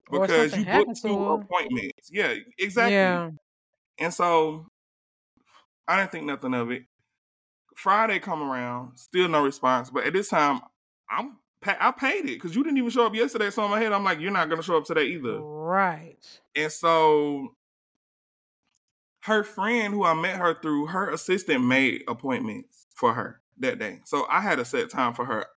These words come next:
Speaker 2: already. But I had
Speaker 1: Wait, the
Speaker 2: another
Speaker 1: assistant and the girl have their own appointments?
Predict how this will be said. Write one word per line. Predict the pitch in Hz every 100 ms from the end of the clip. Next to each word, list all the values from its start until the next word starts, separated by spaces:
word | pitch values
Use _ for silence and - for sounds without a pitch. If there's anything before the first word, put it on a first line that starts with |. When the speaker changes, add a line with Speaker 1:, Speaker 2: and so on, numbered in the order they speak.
| -
Speaker 2:
already. | 110 92 113 82 78 _ _ _ _ _ _
But | 143 156
I | 254
had |
Speaker 1:
Wait, | 269
the | 226
Speaker 2:
another | 220
Speaker 1:
assistant | - 403 262 240
and | 240
the | 233
girl | 196 226 226
have | 220 196
their | 196 185
own | 190
appointments? | 180 185 165 143 131 -